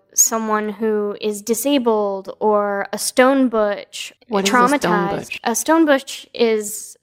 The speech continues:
Speaker 1: someone, usually assigned female at birth, who doesn't want to be penetrated. I don't even know if it's, it's, it's probably not a term that's much loved anymore, but back when I was a, a baby queer, it was a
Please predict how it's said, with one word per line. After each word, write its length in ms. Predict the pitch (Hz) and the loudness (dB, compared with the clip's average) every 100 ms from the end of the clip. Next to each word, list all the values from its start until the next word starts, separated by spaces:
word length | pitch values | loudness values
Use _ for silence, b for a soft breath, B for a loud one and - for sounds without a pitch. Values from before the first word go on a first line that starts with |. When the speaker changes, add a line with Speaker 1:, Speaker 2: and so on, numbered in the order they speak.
| _ _ | _ _
Speaker 1:
someone, 800 | - - 226 220 214 214 208 208 | -10 -2 0 2 0 -2 -6 -8
usually 340 | 233 233 226 226 | -4 0 2 2
assigned 360 | 220 214 208 | 2 -4 -4
female 280 | - 214 208 | -6 -6 -4
at 140 | 202 - | -6 -4
birth, 320 | 196 196 - | -4 -4 -6
who 80 | 214 | -8
doesn't 340 | 208 202 196 196 | -4 -4 -4 -6
want 160 | 190 | -6
to 60 | 185 | -6
be 100 | 190 | -14
penetrated. 640 | - 185 - - - - - _ _ _ _ | -14 -14 -14 -16 -18 -20 -20 _ _ _ _
I 100 | 196 | -4
don't 160 | 247 240 | -2 0
even 180 | 233 214 | -2 -2
know 180 | 208 | -4
if 140 | 202 196 | -6 -6
it's, 380 | 190 - - _ - _ | -8 -10 -16 _ -20 _
it's, 520 | 156 - - - - | -16 -14 -12 -12 -12
it's 160 | - 202 | -16 -16
probably 520 | - 214 208 196 196 | -4 0 0 -2 -6
not 300 | 196 190 185 - - | -6 -6 -6 -10 -14
a 80 | 196 | -14
term 420 | - 202 190 190 | -8 -8 -8 -12
that's 220 | 190 - | -16 -12
much 280 | 196 190 - | -12 -12 -6
loved 320 | 196 196 190 | -4 -4 -6
anymore, 420 | 185 180 185 190 | -12 -10 -10 -10
but 260 | 190 208 202 _ _ _ | -10 -10 -10 _ _ _
back 220 | - 190 185 | -2 -2 0
when 120 | 202 | -2
I 140 | 196 | -2
was 200 | 190 185 | -2 -4
a, 180 | 190 185 | -6 -6
a 80 | - | -8
baby 360 | 190 196 196 196 | -6 -4 -4 -8
queer, 520 | - 196 185 180 185 _ - | -10 -4 -2 -4 -10 _ -4
it 80 | |
was 240 | 208 208 202 | 0 0 -2
a 400 | 196 196 190 | -4 -4 -6